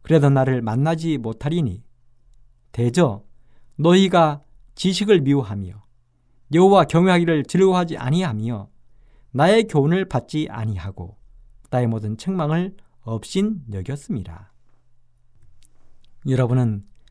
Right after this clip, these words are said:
두려움에 휩싸여 본 적이 있습니까? 그때가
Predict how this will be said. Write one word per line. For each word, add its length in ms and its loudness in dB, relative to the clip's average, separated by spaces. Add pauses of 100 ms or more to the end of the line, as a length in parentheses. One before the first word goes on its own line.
(320)
두려움에 500 4
휩싸여 440 -4
본 140 0
적이 220 -2
있습니까? 600 -12 (1080)
그때가 600 -4